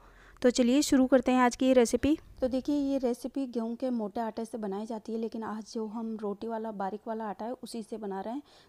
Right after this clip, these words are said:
तो ये इधर मैंने चार सौ ग्राम बारीक वाला आटा ले लिया है, और यहाँ पे लिए मैंने डेढ़ सौ ग्राम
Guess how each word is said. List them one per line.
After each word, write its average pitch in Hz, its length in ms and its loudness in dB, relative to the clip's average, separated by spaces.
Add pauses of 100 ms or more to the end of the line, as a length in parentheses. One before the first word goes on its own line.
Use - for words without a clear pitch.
(100)
तो 233 80 -4
ये 214 140 -2
इधर 214 200 -6
मैंने 220 220 -6
चार 208 200 -8
सौ 214 140 -10
ग्राम 220 260 -8
बारीक 190 260 -6
वाला 208 200 -6
आटा 196 260 -10
ले 220 160 -6
लिया 233 220 -4
है, 247 240 -6 (380)
और 233 160 -2
यहाँ 226 140 -4
पे 226 100 -6
लिए 220 240 -4
मैंने 233 220 -6
डेढ़ 214 220 -6
सौ 220 160 -10
ग्राम 214 300 -6